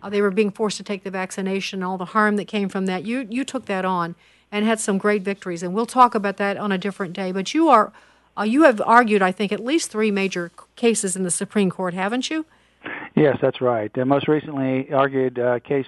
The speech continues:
Speaker 2: in twenty twenty-two. We got a nine to zero decision involving a flag, um, in the city of Boston, and that case also was used to overturn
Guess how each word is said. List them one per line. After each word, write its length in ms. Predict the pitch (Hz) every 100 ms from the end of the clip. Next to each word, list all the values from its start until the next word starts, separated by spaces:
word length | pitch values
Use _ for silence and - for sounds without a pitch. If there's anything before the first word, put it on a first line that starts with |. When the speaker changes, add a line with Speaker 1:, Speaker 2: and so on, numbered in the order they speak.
| -
Speaker 2:
in 240 | - 123 117
twenty 220 | 135 127
twenty-two. 580 | - 147 110 - 139 131
We 80 |
got 160 | 117 110
a 40 |
nine 260 | 110 120 123
to 80 | 110
zero 240 | 123 120
decision 640 | 107 101 127 120 123 120 117 - - - - _
involving 720 | 117 113 113 120 113 113 113 -
a 460 | 104 104 101 104 107 -
flag, 500 | 135 135 139 147 143 - _ -
um, 500 | 107 107 107 107 123 _ _
in 240 | 123 117
the 220 | 113 110 101 -
city 220 | 139 127
of 120 | 120 107
Boston, 500 | 123 - - 147 143
and 220 | 107 104
that 220 | 117 120 _ _ _ _ -
case 280 | 127 120 -
also 460 | 120 113 - 117 117
was 300 | 107 98 107
used 400 | 120 120 107 -
to 260 | 107 107
overturn 760 | - 131 117 110 - 120 110